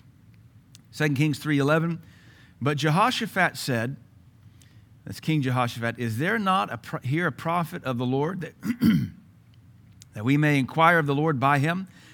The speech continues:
And one of the king of Israel's servants an-, uh, answered and said, "Here is Elisha, the son of Shaphat, which poured water on the hands of Elijah."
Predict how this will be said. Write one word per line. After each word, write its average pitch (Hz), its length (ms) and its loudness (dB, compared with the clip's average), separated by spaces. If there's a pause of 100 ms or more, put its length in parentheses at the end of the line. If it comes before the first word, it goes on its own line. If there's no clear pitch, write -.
(140)
And 110 180 -2
one 196 140 2
of 214 100 0
the 165 100 0
king 185 260 -2
of 147 100 -4
Israel's 151 380 -4
servants 165 500 -4
an-, 151 300 -6
uh, 117 180 -2
answered 151 380 -4
and 120 100 -2
said, 139 240 -2 (260)
"Here 226 220 -2
is 208 140 -2
Elisha, 185 500 0
the 113 100 -4
son 175 240 -6
of 160 80 -4
Shaphat, 151 560 -6 (580)
which 120 340 -4
poured 180 420 -2
water 156 420 0
on 135 220 -2
the 117 80 0
hands 139 420 -2
of 127 120 -4
Elijah." 120 560 0